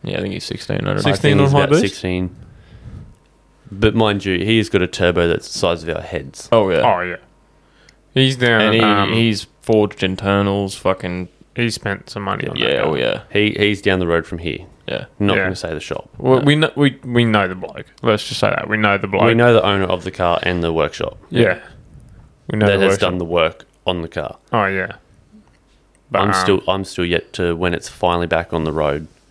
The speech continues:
Speaker 3: I'm going for a ride in it.
Speaker 2: Well, I, we haven't been in the ride for that, in that car, but we went into a ride in his other car 'cause he had an A U Tickford with an X R six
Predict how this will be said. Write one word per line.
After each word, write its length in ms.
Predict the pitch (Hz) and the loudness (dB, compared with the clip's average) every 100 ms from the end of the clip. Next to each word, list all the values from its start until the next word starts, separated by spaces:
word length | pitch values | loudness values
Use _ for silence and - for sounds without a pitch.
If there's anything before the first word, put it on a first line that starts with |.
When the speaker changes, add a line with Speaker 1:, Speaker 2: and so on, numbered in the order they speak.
| _ _ _ _ _ _ _ _ _ - | _ _ _ _ _ _ _ _ _ -6
Speaker 3:
I'm 180 | 87 85 | -4 -2
going 280 | 85 82 80 | 0 0 -2
for 140 | 80 | -2
a 20 | |
ride 240 | 80 76 76 | -2 -2 -4
in 140 | 78 | -6
it. 100 | 78 - _ - - | -10 -14 _ -20 -8
Speaker 2:
Well, 160 | 123 - | -4 0
I, 200 | 117 131 | 0 0
we 140 | 135 | 0
haven't 200 | 147 143 | 0 0
been 120 | 120 | 2
in 240 | 120 113 104 | 2 0 -4
the 80 | - | -2
ride 420 | 104 107 104 101 | 4 6 4 2
for 80 | - | -8
that, 380 | 95 104 104 - 123 | -4 0 0 -2 -6
in 120 | 107 | -2
that 180 | 104 - | -2 -2
car, 200 | 131 131 | -2 0
but 140 | 123 | 0
we 180 | 107 104 | 2 4
went 220 | 107 104 | 4 2
into 240 | 104 104 104 | 0 0 4
a 120 | 104 | 4
ride 420 | 98 98 98 98 - | 4 4 4 2 -2
in 100 | 98 | -2
his 160 | 95 | 0
other 200 | 95 92 | 2 2
car 220 | 95 95 - 101 - | 0 -4 -4 -6 -2
'cause 160 | 101 | 0
he 80 | 101 | 2
had 160 | 101 101 | 0 -2
an 180 | 98 - - | -6 -8 -2
A 180 | 107 110 | 2 4
U 380 | 113 113 110 107 | 4 4 6 6
Tickford 720 | 104 - 117 - 117 113 143 - - _ _ | 2 0 0 2 2 2 2 -6 -20 _ _
with 140 | 104 | 0
an 140 | 101 98 | 2 2
X 240 | 98 - | 0 2
R 160 | 104 98 | 0 2
six 420 | - 98 - | -2 -4 -6